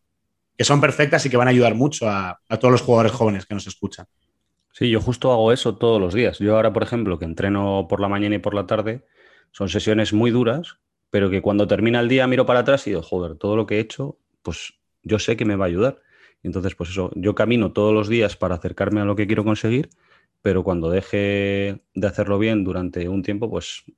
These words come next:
Speaker 2: todo eso se va a alejar como se alejaba el horizonte. Y por último, les pregunté ahí en la reunión, les decía, "¿Por qué, por qué venís al campus? ¿Por qué jugáis al baloncesto?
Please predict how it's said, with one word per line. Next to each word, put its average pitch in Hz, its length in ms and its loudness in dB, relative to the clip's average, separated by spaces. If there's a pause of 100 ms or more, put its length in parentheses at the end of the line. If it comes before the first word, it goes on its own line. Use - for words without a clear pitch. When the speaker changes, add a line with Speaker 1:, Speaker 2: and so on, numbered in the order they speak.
(200)
Speaker 2:
todo 87 240 -4
eso 95 160 -6
se 98 80 -4
va 90 80 0
a - 20 0
alejar 87 280 -4
como 95 180 -4
se - 80 -8
alejaba 82 320 -6
el 80 60 -6
horizonte. 80 460 -10 (560)
Y 123 280 4
por 131 180 2
último, 160 500 4 (200)
les 117 160 0
pregunté 113 600 2
ahí 120 300 0
en 113 100 0
la 107 80 0
reunión, 123 520 -2 (480)
les 101 220 -2
decía, 95 300 0
"¿Por 92 140 0
qué, 131 560 4
por 117 100 0
qué 139 100 2
venís 151 240 4
al 117 100 4
campus? 87 420 -2
¿Por 95 180 -4
qué 117 140 0
jugáis 123 300 2
al 117 80 2
baloncesto? 82 760 -4